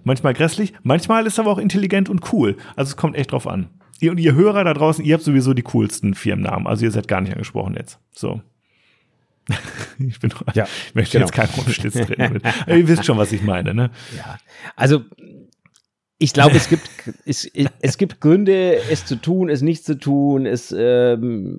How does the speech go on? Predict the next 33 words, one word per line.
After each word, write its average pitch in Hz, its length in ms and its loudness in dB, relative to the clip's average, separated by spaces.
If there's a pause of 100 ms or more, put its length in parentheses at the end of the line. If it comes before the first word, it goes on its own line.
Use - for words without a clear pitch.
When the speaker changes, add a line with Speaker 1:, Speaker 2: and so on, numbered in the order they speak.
Speaker 2:
aber 135 240 2
wie 147 80 4
gesagt, 135 260 -2
wenn 139 120 2
ich, 143 200 -6
wenn 131 140 0
ich, - 360 -4
äh, 110 260 0
ein 113 120 -4
Vollzeitfotograf 117 1040 0
wäre, 107 260 2
oder 104 140 0
ich 110 120 -2
kann's 127 280 -4
jedem 117 240 -2
Vollzeitfotografen 104 840 -4
eigentlich 95 180 -4
nur 98 140 -2
empfehlen, 104 420 -4 (640)
Klarnamen 123 760 2
nehmen 110 560 0 (300)
und, 92 440 0
äh, 87 340 0
hinschreiben 92 640 -2
und 85 200 -10
gut 71 160 -10
ist. - 200 -18 (100)
Speaker 1:
Was 165 260 0
ist? 117 420 -6 (1500)
Was 160 260 -2
ist, 180 220 -2
wenn 147 160 2
du 151 180 4